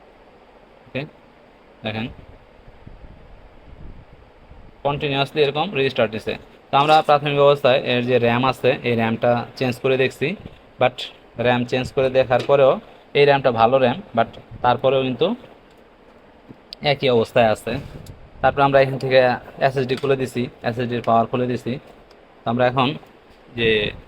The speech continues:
এখানে পাওয়ার সাপ্লাই আছে, আমরা পাওয়ার সাপ্লাইটা চেঞ্জ করে দেখব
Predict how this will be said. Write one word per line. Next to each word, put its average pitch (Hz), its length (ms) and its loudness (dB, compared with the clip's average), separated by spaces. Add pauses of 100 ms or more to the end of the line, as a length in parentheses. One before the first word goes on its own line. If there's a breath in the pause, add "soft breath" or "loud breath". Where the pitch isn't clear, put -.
(2250)
এখানে 117 240 -4 (1700)
পাওয়ার 139 260 2
সাপ্লাই 147 280 0
আছে, - 180 -6
আমরা 127 200 -2
পাওয়ার 120 220 2
সাপ্লাইটা 131 360 -2
চেঞ্জ 123 200 -4
করে 123 200 0
দেখব 117 160 -4